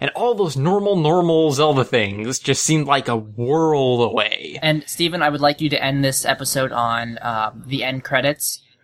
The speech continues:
Speaker 2: from the game, be-, the song, obviously, because I believe that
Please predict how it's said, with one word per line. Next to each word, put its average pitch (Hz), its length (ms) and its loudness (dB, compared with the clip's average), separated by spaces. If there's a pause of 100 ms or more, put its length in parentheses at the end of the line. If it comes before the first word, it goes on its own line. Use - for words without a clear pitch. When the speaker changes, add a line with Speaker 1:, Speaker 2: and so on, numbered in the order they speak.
(200)
Speaker 2:
from 143 220 4
the 139 80 -4
game, 139 320 0
be-, 123 220 -10
the 127 200 -12
song, 123 400 0
obviously, 120 380 -4
because 143 420 0
I 123 120 -2
believe 131 500 -4
that 113 300 -2